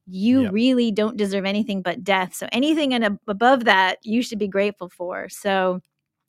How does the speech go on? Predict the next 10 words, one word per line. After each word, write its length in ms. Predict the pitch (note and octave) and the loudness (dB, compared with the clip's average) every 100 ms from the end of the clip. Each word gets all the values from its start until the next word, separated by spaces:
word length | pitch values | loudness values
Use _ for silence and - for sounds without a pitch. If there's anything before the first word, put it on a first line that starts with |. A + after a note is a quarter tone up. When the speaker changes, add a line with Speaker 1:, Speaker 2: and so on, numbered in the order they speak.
| - | -10
Speaker 1:
we 120 | G#3 G#3 | -4 2
didn't 360 | G#3+ G#3+ A3 | 2 2 -4
complain 560 | - G#3+ - G#3 G#3 G#3 | -4 -6 -4 -2 0 0
when 140 | G3+ | -2
we 80 | F#3+ | -2
had 140 | G3 | -4
to 80 | F#3+ | -4
share 180 | - G3+ | -6 -4
bathrooms. 800 | F#3+ F3+ F3 F3+ F3+ F3 E3+ - | -2 -2 -4 -8 -8 -8 -12 -10
We, 320 | F3+ F3+ F3+ | -8 -6 -8